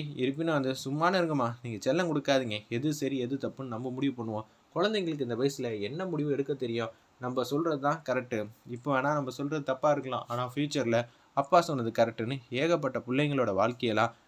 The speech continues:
நீங்க மட்டும் என்ன கண்டிக்காம விட்டுருந்தீங்கன்னா இப்ப இது மாதிரிலாம் நடந்திருக்குமான்னு" சொல்லி யோசிக்கிறாங்க. ஒரு பக்கம் உச்சக்கட்ட கோவத்துல வந்து எது சரி, எது தப்புனே தெரியாம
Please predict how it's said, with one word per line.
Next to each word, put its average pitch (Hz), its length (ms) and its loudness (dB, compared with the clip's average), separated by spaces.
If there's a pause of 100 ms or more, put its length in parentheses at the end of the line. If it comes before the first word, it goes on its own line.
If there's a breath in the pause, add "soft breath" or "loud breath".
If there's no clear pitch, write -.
(160 loud breath)
நீங்க 123 220 0
மட்டும் 147 260 0
என்ன 151 160 -4
கண்டிக்காம 143 540 2
விட்டுருந்தீங்கன்னா 123 580 0 (220)
இப்ப 110 280 -2
இது 107 140 0
மாதிரிலாம் 104 400 2
நடந்திருக்குமான்னு" 123 600 -2
சொல்லி 110 180 0 (400 loud breath)
யோசிக்கிறாங்க. 160 520 2 (1160)
ஒரு 147 220 4
பக்கம் 131 420 2
உச்சக்கட்ட 170 400 2
கோவத்துல 143 380 0
வந்து 107 260 2 (400 soft breath)
எது 180 200 2
சரி, 170 280 2
எது 143 180 2
தப்புனே 139 400 -2
தெரியாம 117 480 0